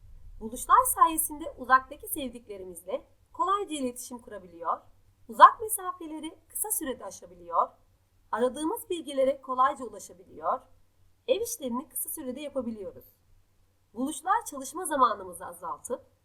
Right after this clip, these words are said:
dinlenme zamanımızı arttırırken daha verimli çalışmamızı sağlamıştır."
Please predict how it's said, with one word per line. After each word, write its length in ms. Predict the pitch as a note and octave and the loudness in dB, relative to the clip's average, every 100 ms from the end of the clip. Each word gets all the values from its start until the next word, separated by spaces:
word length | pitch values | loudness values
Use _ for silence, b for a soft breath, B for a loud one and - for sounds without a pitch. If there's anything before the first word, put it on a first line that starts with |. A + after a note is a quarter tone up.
| _ _ - | _ _ -6
dinlenme 440 | B3+ C#4 C#4+ F#4+ | -2 -2 -2 -4
zamanımızı 580 | G#4+ F#4+ F4 E4 D#4 D#4 | -4 -4 -2 -2 0 0
arttırırken 840 | D4 C#4+ D#4 F4 D#4+ - G3+ D4+ - - - - | 0 -4 -14 -16 -10 -6 -6 -8 -18 -20 -20 -4
daha 200 | C#4+ A4 | 0 2
verimli 360 | G4+ E4 D#4 D#4+ | 2 2 0 0
çalışmamızı 540 | C#4 B3+ C4 B3+ - | -6 -6 -4 -6 -4
sağlamıştır." 880 | - C#4+ A#3+ - F#3 - - - - | 6 10 10 10 -4 -14 -16 -20 -20